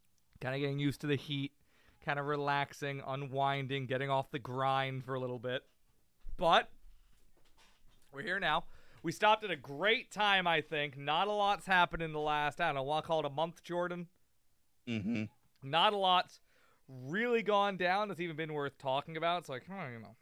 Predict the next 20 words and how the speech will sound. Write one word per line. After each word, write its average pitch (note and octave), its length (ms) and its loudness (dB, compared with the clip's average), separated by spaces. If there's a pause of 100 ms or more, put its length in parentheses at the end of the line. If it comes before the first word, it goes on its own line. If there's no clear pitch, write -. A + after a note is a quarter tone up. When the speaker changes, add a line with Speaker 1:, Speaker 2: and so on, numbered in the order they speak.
(880)
Speaker 1:
don't D#3+ 160 2
really C#3 140 0
know C#3 100 2
why C3+ 160 0
we C#3 80 -4
even C3+ 140 -8
had C3 100 -4
to A#2 80 -10 (100)
have B2+ 180 -4
an A#2 80 -10
episode F3+ 440 -6
today, G#3 460 -4 (520)
but B2+ 320 0 (600)
I C#3+ 100 -2 (180)
figured D3+ 400 -4
we D3+ 100 -4
should C#3 200 -12
probably C#3+ 580 -4
do C3+ 220 -2
it. D#3 180 -2